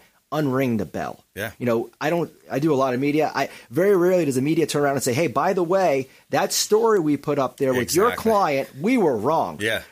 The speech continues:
Speaker 1: Look, Grady Judd, love
Speaker 2: Yeah.
Speaker 1: the man, hate the man, whatever it is. He throws press conferences for giving us speeding tickets. Okay.
Speaker 2: Yeah.
Speaker 1: He will throw a press conference for everything. I have never heard him give a press conference and say, "Hey, I charged this guy. I showed his picture
Speaker 2: Yeah.
Speaker 1: on our press conference. I said all these things about him.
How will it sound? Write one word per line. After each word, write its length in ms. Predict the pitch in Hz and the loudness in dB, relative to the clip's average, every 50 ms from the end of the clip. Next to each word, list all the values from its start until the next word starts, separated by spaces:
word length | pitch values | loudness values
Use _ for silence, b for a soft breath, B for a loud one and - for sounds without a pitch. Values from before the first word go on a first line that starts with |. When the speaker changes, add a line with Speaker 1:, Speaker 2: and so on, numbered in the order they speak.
| - - | -2 0
Speaker 1:
Look, 160 | 190 143 - | 0 0 0
Grady 260 | - 160 180 196 202 | 0 0 0 0 0
Judd, 260 | 151 156 143 107 98 - _ _ _ _ - | 0 0 0 -2 -2 -8 _ _ _ _ -6
love 200 | 123 147 185 226 | -2 0 0 2
Speaker 2:
Yeah. 20 | 196 | 2
Speaker 1:
the 60 | 196 | 0
man, 180 | 185 190 185 175 | 2 2 2 2
hate 140 | 160 165 160 | 2 0 0
the 60 | 147 | 0
man, 120 | 139 131 127 | 0 0 2
whatever 280 | 139 147 175 196 190 | 2 2 2 2 2
it 40 | 160 | 0
is. 140 | 117 92 - | 0 -2 -2
He 160 | - - 196 | -4 -4 -4
throws 240 | - 196 202 190 180 | 0 0 0 0 0
press 300 | - - 165 156 147 - | -2 -4 -4 -2 -2 -2
conferences 340 | - 147 139 131 135 123 110 | -2 -4 -2 -2 -4 -6 -8
for 40 | 110 | -4
giving 160 | - 120 120 120 | -4 -2 -2 -2
us 120 | 113 110 | -2 -4
speeding 260 | - - - 120 104 95 | -6 -8 -8 -8 -8 -8
tickets. 420 | - - - - - - - - - - | -10 -14 -16 -16 -16 -16 -16 -14 -8 -4
Okay. 180 | 87 117 139 | -2 -2 -2
Speaker 2:
Yeah. 60 | 147 - B B 175 B | -2 -4 B B -10 B
Speaker 1:
He 100 | B 190 | B 0
will 120 | 254 247 | 2 2
throw 160 | - 190 - | 4 4 2
a 40 | - | 2
press 240 | - 156 156 147 - | 2 0 -2 -2 0
conference 300 | - 160 139 135 131 113 | 0 0 0 0 -2 0
for 100 | - 143 | 0 2
everything. 300 | 151 139 117 - 87 92 b b b b b - | 2 2 0 -2 -6 -10 b b b b b -4
I 160 | 127 165 180 | -2 0 0
have 160 | 185 165 151 | 0 0 0
never 340 | 165 170 180 190 196 214 202 | 0 0 2 2 2 2 0
heard 240 | 151 170 202 208 180 | 0 0 0 0 2
him 100 | 190 175 | 2 2
give 140 | 165 170 165 | 2 2 0
a 60 | 156 | 0
press 260 | - - 170 170 165 | 0 0 -2 -2 -2
conference 340 | - - 139 123 110 127 110 | -2 -2 -2 -2 -2 -4 -6
and 60 | 113 | -4
say, 140 | - 139 131 | -2 -2 0
"Hey, 260 | 127 160 165 135 - b b b b b b b b b b b _ - | 2 2 0 0 -2 b b b b b b b b b b b _ -2
I 180 | 143 180 233 | 0 0 0
charged 380 | 226 226 - 214 196 214 196 202 | 0 0 0 0 2 2 2 2
this 120 | 202 175 | 0 0
guy. 300 | - 202 180 175 175 175 - | 0 0 2 2 0 0 0
I 120 | 175 185 | -2 -2
showed 260 | 180 - 214 208 185 | 0 0 2 2 2
his 140 | 170 151 - | 2 -2 -4
picture 560 | - - 208 202 202 - - 196 196 196 190 B B B | -2 -2 -2 -2 0 0 0 2 2 0 -2 B B B
Speaker 2:
Yeah. 120 | - - | -4 -2
Speaker 1:
on 80 | 160 160 | 0 0
our 100 | 165 175 | 0 -2
press 260 | - - 175 170 - - | -2 -2 -4 -4 -2 -2
conference. 340 | 175 170 160 165 156 147 | -2 -2 0 0 -2 0
I 80 | 156 156 | 0 -2
said 160 | 156 - 160 | -2 0 0
all 140 | 165 180 214 | 0 0 0
these 160 | 233 226 220 | 0 0 0
things 240 | - 233 226 190 180 | 0 0 0 0 0
about 240 | 151 156 147 147 139 | 0 2 2 2 2
him. 180 | 139 135 139 | 0 -2 -2